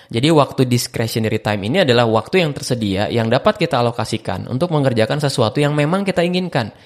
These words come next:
Kemudian dia bawa reward secara intrinsik, ya. Jadi kita nggak harus melakukan itu, tapi kita mau melakukan itu. Beda halnya dengan kerja dan belajar, somehow memang kita,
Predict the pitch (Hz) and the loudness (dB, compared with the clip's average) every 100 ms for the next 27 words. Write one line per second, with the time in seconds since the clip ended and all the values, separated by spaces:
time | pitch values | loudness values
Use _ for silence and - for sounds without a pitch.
0 | - - - 160 156 127 160 175 190 151 | -20 -14 -2 2 2 4 4 4 2 4
1 | 135 131 131 127 143 147 131 - 110 110 | 4 4 2 4 2 2 -6 -4 -2 -2
2 | 120 123 139 156 147 131 - - _ - | -6 -8 -6 -8 -6 -8 -8 -20 _ -10
3 | 98 120 _ _ - - 120 143 165 190 | -8 -10 _ _ -20 -10 -2 -2 0 -2
4 | 190 139 143 165 226 165 143 131 131 110 | 0 2 4 4 4 2 0 0 0 -2
5 | 95 147 147 170 175 190 180 175 226 165 | -6 -6 -6 -6 -6 -4 -2 2 2 2
6 | 117 113 - 101 - - - _ _ _ | -2 -4 -8 -10 -10 -16 -20 _ _ _
7 | - 107 117 110 127 151 107 101 - 104 | -4 0 0 0 0 0 -2 -4 -6 0
8 | 131 123 107 90 95 110 143 170 - 98 | 2 2 0 -4 -2 2 2 2 -2 -6
9 | 107 131 147 117 123 127 - 120 - | 0 0 2 0 -2 -4 -4 -4 -6